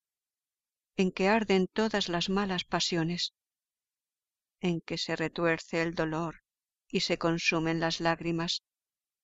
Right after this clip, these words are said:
y se caldean los vicios y se inflama la calentura, y se resecan los corazones.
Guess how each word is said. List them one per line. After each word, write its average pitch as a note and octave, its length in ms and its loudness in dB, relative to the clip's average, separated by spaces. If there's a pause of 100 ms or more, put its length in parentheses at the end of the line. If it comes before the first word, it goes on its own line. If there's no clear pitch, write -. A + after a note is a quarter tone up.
(1000)
y F#3+ 120 -4
se - 180 -4
caldean F#3 540 -2
los F3 220 0
vicios F#3 540 -2 (600)
y G3+ 120 2
se F3+ 140 -2
inflama F#3 520 0
la F3 100 -2
calentura, E3+ 720 -2 (1040)
y F#3 140 0
se E3 240 -2
resecan D#3+ 680 -4
los E3 180 -2
corazones. E3 840 -6